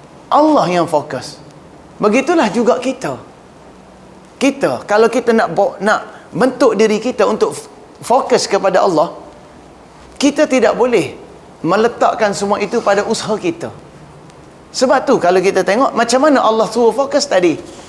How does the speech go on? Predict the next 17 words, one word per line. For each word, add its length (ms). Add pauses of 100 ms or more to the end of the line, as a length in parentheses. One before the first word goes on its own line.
(460)
Daripada 440
tidur 280
suruh 280
bangun, 480 (1000)
kemudian 440
suruh 240
baca 280
Quran, 560 (440)
perhati, 560 (680)
kemudian 360
suruh 300
zikir. 500 (480)
Semua 640
tu 160
Allah 400
yang 160
buat. 320